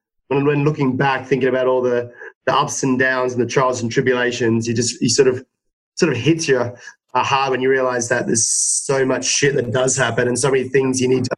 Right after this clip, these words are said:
overcome before, before you start seeing the rainbows. And it's, an interesting part is, is that, you know, sometimes you look up and you see the clouds, you know, there's sun behind there, but when you only see clouds for a long period of time, sometimes it's, you start thinking the sun's never gonna come out. And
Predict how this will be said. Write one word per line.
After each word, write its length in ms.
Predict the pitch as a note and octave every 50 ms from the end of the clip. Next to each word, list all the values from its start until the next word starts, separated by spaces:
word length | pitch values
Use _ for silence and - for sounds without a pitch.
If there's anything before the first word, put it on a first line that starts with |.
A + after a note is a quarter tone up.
| _ -
overcome 560 | - B2 A#2+ - _ _ - - D3+ D3 C#3+
before, 500 | C#3 C3+ C3+ - D#3 D3 C#3+ C#3 C#3 - - - - _ _ _ _
before 280 | - A#2 - - E3 D#3
you 80 | D3 C#3
start 340 | - - - D3 C#3 -
seeing 340 | A2 - - D3 C#3+ D3 D3
the 100 | C#3+ C3+
rainbows. 560 | C3 B2+ C3+ C#3+ C#3+ C#3+ B2+ A#2 A2+ A2+ A2
And 120 | B2 B2+ B2
it's, 240 | A#2+ A#2+ - - - - - _ _ _ _
an 80 | - C3+
interesting 500 | D#3 F#3+ G3+ F#3+ F3+ D#3 - C#3+ C3 B2+
part 220 | - C3 B2+ B2
is, 160 | B2+ B2+ A#2+ A#2
is 120 | B2 A2
that, 280 | A2+ B2 A#2+ - - - _ - - _ _ _
you 60 | - B2+
know, 60 | B2+
sometimes 540 | A#2+ - - E3 E3 D#3 E3 D3+ D3 C#3 C#3
you 60 | C#3+
look 240 | C3+ C3+ B2+ - D3
up 240 | C#3 C#3 C3 C3
and 100 | C3+ B2+
you 80 | B2+ B2
see 240 | A#2 - - E3+ E3
the 140 | D#3+ C#3+ -
clouds, 960 | - - C#3+ C#3 C#3 C3+ B2+ B2 B2 B2 B2 B2 - - - - - - _ _ _ _ _ -
you 100 | D3+ D#3+
know, 220 | E3+ F3 G3 G#3
there's 300 | G3 G#3+ F#3+ F3+ - -
sun 260 | - D#3+ D#3 D#3 D#3
behind 480 | D3 C#3+ C#3+ C#3 C#3+ C#3+ D3 D#3+ E3 F3+
there, 240 | F#3+ G3+ G#3+ A3+ - _ _ _ _ _ _
but 240 | - D#3 D3+ D3+ - - _ _
when 160 | D3+ C#3+ D#3
you 80 | D#3
only 180 | E3 D#3 E3 F3
see 320 | E3+ - - E3+ D#3+ D#3
clouds 340 | E3 - C#3 C3+ C#3 D3+ D3+
for 120 | - - C#3
a 40 |
long 200 | C#3+ D3 D3 D3
period 220 | - D3+ D3 C3+ C3+
of 100 | C3 -
time, 200 | C#3 C3+ C#3 C#3+
sometimes 440 | - - C#3+ C#3+ C#3+ C#3+ C#3 C#3 C3
it's, 280 | C3+ C3 C3 - - -
you 40 | A#2
start 280 | - - C3+ B2+ B2+
thinking 140 | - C3 B2+
the 60 | A#2
sun's 360 | A2+ A2+ - - B2+ B2 A#2 A2
never 180 | B2 B2+ A#2+
gonna 220 | A#2 B2 A#2 A2+ A2+
come 200 | - B2 A#2+ B2
out. 200 | B2 B2+ C3 B2
And 120 | A#2+ A#2+